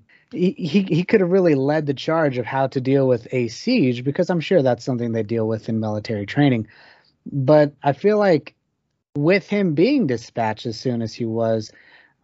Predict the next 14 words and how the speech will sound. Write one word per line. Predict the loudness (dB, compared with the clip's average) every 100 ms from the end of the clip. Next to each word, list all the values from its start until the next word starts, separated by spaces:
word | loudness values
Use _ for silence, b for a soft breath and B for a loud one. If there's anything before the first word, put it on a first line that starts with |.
| -4
uh, | 0
you're | 4 6 6
right, | 6 4 4
that | 2
did | 4 2 2 -4
immediately | -2 0 2 2 2 0 -2
make | 0 -2 -4
the | -6
families | -4 -4 -2 -4 -4
victims | 0 0 0 -2 -2 -4
and | -4 -2 0
essentially | -2 0 0 0 -2 -2
helpless, | -2 -2 -4 -8 -10
because | -6 -2 -2 -4